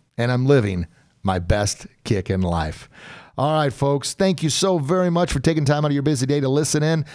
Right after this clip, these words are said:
I'm so very grateful from the bottom of my heart, and I truly hope this message helped empower you. And as I mentioned, you know, we love those five-star reviews if you think we've earned it, so please do that. Uh, check out in the description of this podcast our links to our different pages and, uh,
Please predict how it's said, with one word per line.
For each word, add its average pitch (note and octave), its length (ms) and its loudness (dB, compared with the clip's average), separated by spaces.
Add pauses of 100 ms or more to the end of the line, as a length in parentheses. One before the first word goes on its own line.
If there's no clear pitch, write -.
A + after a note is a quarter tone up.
(260)
I'm G#2 80 -2
so C3+ 180 0
very B2+ 200 0
grateful C#3 500 -2
from A2 260 -4
the F2 60 -2
bottom B2+ 300 -2
of C3+ 60 0
my A#2+ 120 0
heart, C3+ 340 0
and G#2+ 380 -2
I G#2 60 -2
truly E3 240 0
hope D3+ 160 -4
this C3 160 -2
message B2+ 320 -4
helped C#3 180 -2
empower B2 400 0
you. B2+ 300 0 (840)
And B2 100 0
as A#2 80 2
I B2 60 2
mentioned, A2 360 -2
you F#2 60 0
know, F#2+ 60 2
we G2 80 2
love A2 160 -2
those A#2 160 -2
five-star A#2+ 400 0
reviews A#2 360 0
if A2 120 0
you G#2 80 0
think A#2 160 0
we've G#2 140 0
earned D3 180 0
it, - 120 -6
so F#2+ 140 -2
please C3 380 -2 (400)
do E3 240 2
that. C#3 400 -2 (200)
Uh, G2+ 220 0
check A#2+ 300 0
out B2 180 0
in A2+ 80 -2
the G#2+ 80 0
description G#2+ 560 0
of B2+ 100 0
this A#2 140 -2
podcast A#2+ 560 -2
our G2 80 0
links B2 300 0
to A2 100 0
our G#2+ 160 0
different G#2+ 380 -2
pages C3 480 0
and, F#2+ 320 0
uh, F#2 180 0